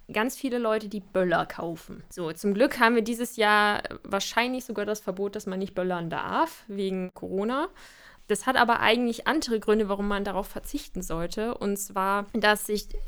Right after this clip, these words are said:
Tiere extrem dadurch erschrecken, gerade Tiere, die in der freien Natur leben, auch Haustiere, finden Böllern in der Regel nicht so toll, weil das Gehör wesentlich besser ist. Und die können das eigentlich gar nicht einsortieren. Deswegen kann man nur sagen,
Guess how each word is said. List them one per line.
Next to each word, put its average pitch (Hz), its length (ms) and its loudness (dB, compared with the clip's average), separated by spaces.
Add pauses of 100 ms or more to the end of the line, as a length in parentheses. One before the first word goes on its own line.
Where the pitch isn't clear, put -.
Tiere 254 320 2
extrem - 400 -2
dadurch 233 300 2
erschrecken, 220 440 -2
gerade 214 300 0
Tiere, 214 340 -4
die 208 240 -4 (480)
in 208 260 2
der 196 680 2
freien 220 320 4
Natur 196 380 2
leben, 190 420 0
auch 214 240 2
Haustiere, 196 720 0
finden 208 480 -2
Böllern 214 520 2
in 202 120 -2
der 196 100 0
Regel 202 200 0
nicht 220 160 -2
so - 60 -12
toll, 190 280 0
weil 196 100 2
das 185 160 -4
Gehör 196 300 -2
wesentlich 233 340 -2
besser 208 320 -2
ist. - 260 -6 (600)
Und 196 600 0
die 202 160 -6
können 233 200 2
das 240 160 0
eigentlich 208 320 0
gar 196 180 6
nicht 233 180 -2
einsortieren. 196 500 0
Deswegen 196 680 -2
kann 214 160 -2
man 214 100 2
nur 214 140 0
sagen, 196 520 0